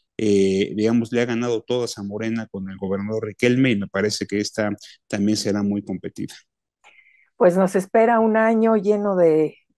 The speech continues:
Speaker 2: altas y bajas y de mucha información, ¿verdad? Y te-, también de fuertes temperaturas. Entonces estaremos, por supuesto, muy al pendiente de todo esto y hoy, por supuesto, pendientes de la elección en el Tribunal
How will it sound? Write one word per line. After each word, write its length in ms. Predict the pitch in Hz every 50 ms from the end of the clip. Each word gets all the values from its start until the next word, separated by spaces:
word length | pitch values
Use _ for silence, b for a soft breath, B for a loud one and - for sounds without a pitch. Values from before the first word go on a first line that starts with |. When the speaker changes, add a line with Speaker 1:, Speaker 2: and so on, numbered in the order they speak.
| _ _ -
Speaker 2:
altas 460 | - 185 202 190 - 190 202 - -
y 80 | 190
bajas 520 | 170 175 185 190 185 - 240 233 233 - 247
y 100 | 202 156
de 120 | 165 165
mucha 300 | 160 180 196 202 - 269
información, 760 | 190 185 - 156 156 156 151 147 147 - - 170 175 185 185
¿verdad? 360 | 170 170 170 165 175 196 196
Y 100 | 190 180
te-, 160 | 185 - 165
también 360 | 151 165 160 170 180 208 233 202
de 100 | 190 185
fuertes 400 | - 202 202 196 208 190 190 -
temperaturas. 800 | 175 160 - 156 147 147 151 - - 165 170 170 156 - - _ b b b b b b b b
Entonces 640 | - 151 156 - - 170 175 165 190 180 170 -
estaremos, 500 | 170 156 - 156 160 170 175 170 170 175
por 160 | - - 143 -
supuesto, 400 | 165 - - 165 160 - - 170
muy 180 | 175 180 180 185
al 120 | 180 180
pendiente 480 | - 160 165 160 175 175 175 - 175 170
de 80 | 160
todo 300 | 160 - 175 165 175 185
esto 260 | 190 185 - 220 190 190 B B B B B -
y 160 | 165 165 170
hoy, 200 | 180 190 208 208
por 180 | 202 190 170 -
supuesto, 440 | 165 - - 170 170 - 190 180
pendientes 720 | - 170 160 160 160 175 180 180 180 185 - 180 175 - _ b b b b b b
de 220 | 165 160 165 165
la 120 | 165 160 160
elección 600 | 156 156 156 156 - - 175 175 175 175 170 170
en 160 | 160 156 151
el 180 | 147 147 139
Tribunal 680 | - 160 151 147 151 156 160 160 160 165 160 151 147 139